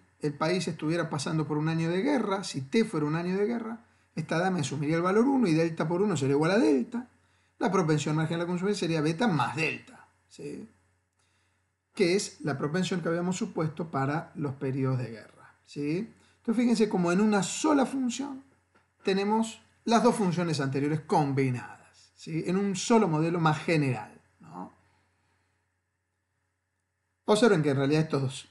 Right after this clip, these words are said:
primeros paréntesis no hacen falta, los hice para enfatizar nada más, que aquí tenemos, de aquí se deducen las dos constantes ordenadas al origen que teníamos anteriormente, ¿no?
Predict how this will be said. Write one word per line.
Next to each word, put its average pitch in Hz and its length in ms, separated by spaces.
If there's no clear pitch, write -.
primeros 147 360
paréntesis 139 480
no 113 160
hacen 147 260
falta, 170 440
los 127 160
hice 143 200
para 131 200
enfatizar 127 920
nada 131 320
más, 147 400
que 139 100
aquí 135 140
tenemos, 143 540
de 139 140
aquí 147 140
se 147 180
deducen 139 380
las 135 160
dos 165 500
constantes 151 600
ordenadas 135 400
al 131 80
origen 143 300
que 131 80
teníamos 135 440
anteriormente, 165 760
¿no? 180 260